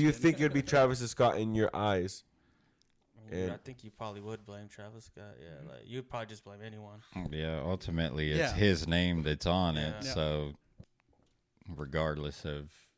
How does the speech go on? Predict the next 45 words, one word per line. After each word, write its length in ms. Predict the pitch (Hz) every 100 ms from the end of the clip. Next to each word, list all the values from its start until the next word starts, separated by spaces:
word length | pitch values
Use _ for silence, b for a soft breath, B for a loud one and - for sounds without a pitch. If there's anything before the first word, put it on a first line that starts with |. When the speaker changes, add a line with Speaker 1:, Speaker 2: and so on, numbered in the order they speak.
| _ _ _ _ _ _ _ -
Speaker 3:
anything 440 | 95 78 85 76
else, 380 | 95 80 78 -
you're 200 | 80 78
still 380 | - - 87 80
gonna 180 | 76 73
be 140 | 80
the 100 | 71
main 280 | 76 76 71
focus. 640 | - 87 - 67 76 - _ _ _ _ _ _ _ - -
Speaker 1:
Not 120 | 120
only 120 | 131 123
that, 160 | 120
but 120 | 107
like 120 | 101 95
Joe 140 | 107
said, 180 | - 101
he 80 | 104
dis-, 240 | 110 - -
he 100 | 107
does 180 | 107
condone 420 | - 107 92 101 101
that 140 | 98
in 80 | 92
his 140 | 92
music, 360 | 85 92 92 -
like 160 | 82 -
the 80 |
whole 160 | 87 87
mosh 260 | 82 87 -
pit 100 | 104
stuff. 140 | 117
Speaker 2:
They 80 | 143
Speaker 1:
And 80 | 151
I 40 |
Speaker 2:
said 40 | 208
Speaker 1:
don't 80 | 202
Speaker 2:
he 60 |
Speaker 1:
think 100 | 202
that, 160 | 175 170
Speaker 2:
got 80 | 185
Speaker 1:
I 20 |
don't 180 | 208 202
think 120 | 208
that's 180 | 196
an 120 | 190